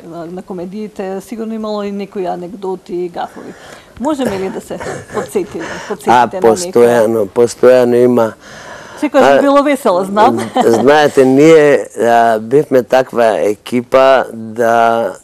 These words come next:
Speaker 2: се надпреварувавме кој ќе направи нешто поинтересно. И тоа, е, тоа автоматски влегуваше и во представата. И на тој начин се изградија тие представи.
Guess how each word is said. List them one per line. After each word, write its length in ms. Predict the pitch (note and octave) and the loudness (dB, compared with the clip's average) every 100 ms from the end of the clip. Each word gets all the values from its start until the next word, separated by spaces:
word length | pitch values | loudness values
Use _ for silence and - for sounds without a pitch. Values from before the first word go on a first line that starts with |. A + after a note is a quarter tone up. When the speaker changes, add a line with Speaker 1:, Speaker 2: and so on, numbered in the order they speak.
| - G#2+ | -20 -18
Speaker 2:
се 480 | - - - - B2 | -14 -12 -10 -2 2
надпреварувавме 960 | B2+ B2 - B2 A#2 A#2 D3 E3 C#3 B2+ | 2 0 2 2 4 4 6 4 2 -2
кој 200 | - C3+ | 0 -2
ќе 100 | B2 | 0
направи 520 | A#2 A#2 A#2+ B2+ C3+ A#2+ | 0 0 2 4 4 4
нешто 380 | A2 A#2+ - | 0 -4 -4
поинтересно. 840 | A#2 A#2+ C#3+ C#3+ D3+ B2+ G#2 - - - - | -2 4 4 4 2 2 0 -4 -12 -14 -8
И 80 | A#2+ | -6
тоа, 340 | - F3 D3+ G#2+ B2 B2 A#2 | 2 2 2 2 2 2 0
е, 40 | F#2 | -2
тоа 240 | C3 D3 | 2 2
автоматски 520 | C3+ C3+ C#3 D3 D#3+ | 2 2 2 2 0
влегуваше 460 | C#3 C3+ D3 D#3 B2+ | 2 2 4 2 2
и 20 | |
во 160 | B2 A#2 | 0 0
представата. 680 | A2+ A2 A#2+ A2 F#2+ - | -2 -2 2 4 2 0
И 120 | A2 G2+ | -6 -4
на 160 | A#2+ A#2 | -2 0
тој 180 | D3+ E3 | 2 4
начин 380 | D#3 E3+ A3+ | 4 2 0
се 180 | F3+ E3+ | 2 2
изградија 440 | C#3 B2 G2+ F#2+ F#2 | 2 2 2 0 -4
тие 160 | G2 | -4
представи. 480 | F2 F2 E2+ - B1+ | -4 -6 -8 -6 -10